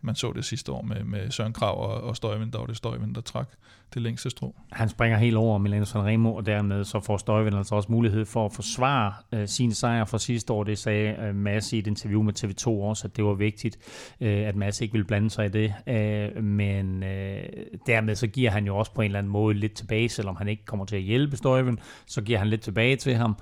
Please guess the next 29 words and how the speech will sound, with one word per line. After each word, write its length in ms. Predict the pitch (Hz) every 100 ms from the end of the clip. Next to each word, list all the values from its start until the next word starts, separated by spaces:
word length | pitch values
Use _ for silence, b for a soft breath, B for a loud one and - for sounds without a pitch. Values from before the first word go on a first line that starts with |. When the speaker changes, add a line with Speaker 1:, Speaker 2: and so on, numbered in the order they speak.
| b b -
Speaker 2:
og 120 | 123
kan 140 | - 120
så 100 | 117
måske 320 | 107 - 110
trække 320 | - 107 107
på 140 | - 107
ham 180 | 98 92
i 120 | - 110
forbindelse 520 | 104 104 104 98 -
med 140 | 98
Flandern 360 | 98 107 101 95
rundt 280 | 95 101 -
og 120 | 107
Paris-Roubaix. 540 | 107 98 95 92 98 92 - - -
Speaker 1:
Ja, 300 | 113 135 127
man 140 | 120
kan 80 | 113
sige, 280 | - 113 107
hvis 180 | 101 -
man 160 | 104
vinder 340 | 123 120 117 104
Milano 320 | 107 107 104
Sanremo 320 | 120 110 117
to 300 | - 139 123
år 100 | 101
i 40 |
træk, 340 | 110 123 113 -
så, 140 | -
øh, 400 | 117 110 107 101